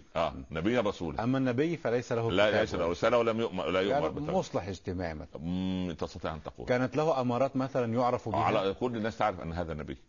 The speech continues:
Speaker 2: قوم يعرفون.
Speaker 1: لأن له معجزات.
Speaker 2: له معجزات.
Speaker 1: آه، طبعًا. بلى. بلى.
Speaker 2: وللرسل معجزات.
Speaker 1: آه، الله أكبر. نعم.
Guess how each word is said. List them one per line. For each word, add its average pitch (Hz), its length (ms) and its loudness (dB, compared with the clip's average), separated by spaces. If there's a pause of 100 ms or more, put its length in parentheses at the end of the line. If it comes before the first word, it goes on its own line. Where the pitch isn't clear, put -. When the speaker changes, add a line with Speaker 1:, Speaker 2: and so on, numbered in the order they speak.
(600)
Speaker 2:
قوم 131 300 4
يعرفون. 113 440 0
Speaker 1:
لأن 85 340 0
له 101 200 2
معجزات. 87 560 -6 (180)
Speaker 2:
له 117 140 0
معجزات. 85 420 -4
Speaker 1:
آه، - 40 -4
طبعًا. 69 160 -6 (120)
بلى. 69 100 -10
بلى. - 460 -8
Speaker 2:
وللرسل 139 500 4
معجزات. 95 480 -2
Speaker 1:
آه، 76 100 -2
الله 71 140 -6
أكبر. - 380 -8
نعم. 57 120 -12